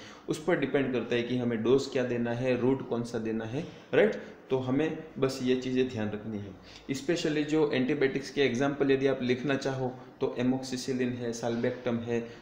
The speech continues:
जो antibiotics मैंने पिछली disease, अ, gastrointestinal system के जो पिछली disease के अंदर जो antibiotics मैंने बताए थे, वो चीज़ें यहाँ पे यूज़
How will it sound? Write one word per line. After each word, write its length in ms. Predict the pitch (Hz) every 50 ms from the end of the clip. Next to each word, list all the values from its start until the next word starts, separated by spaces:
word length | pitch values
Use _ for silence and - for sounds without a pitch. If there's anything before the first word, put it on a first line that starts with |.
| - -
जो 460 | 135 127 165 170 165 170 - - - -
antibiotics 600 | 139 139 139 151 151 151 143 139 147 143 135 -
मैंने 200 | 147 143 139 139
पिछली 480 | 135 - 131 131 - 139 139 143 139 131
disease, 460 | - - 131 123 120 131 135 - - - -
अ, 260 | 120 120 113 113 110
gastrointestinal 1000 | 110 113 120 120 117 - - 147 143 139 135 139 135 135 - 139 131 135 135 135
system 400 | 127 - 131 123 - - 139 131
के 100 | 123 135
जो 120 | 123 120 131
पिछली 360 | 131 - 123 117 - 131 127
disease 320 | 127 120 113 117 123 117
के 120 | - - 135
अंदर 180 | 123 120 123
जो 300 | 120 117 117 - 127 120
antibiotics 540 | 120 117 113 131 120 120 113 117 117 - -
मैंने 140 | 120 117 120
बताए 340 | 113 120 120 - 147 139 135
थे, 200 | - - 120 - - - - - - - -
वो 120 | 123 131 139
चीज़ें 340 | 135 127 120 110 120 113 110
यहाँ 140 | 110 107
पे 140 | 104 - 127
यूज़ 280 | 117 110 110 135 190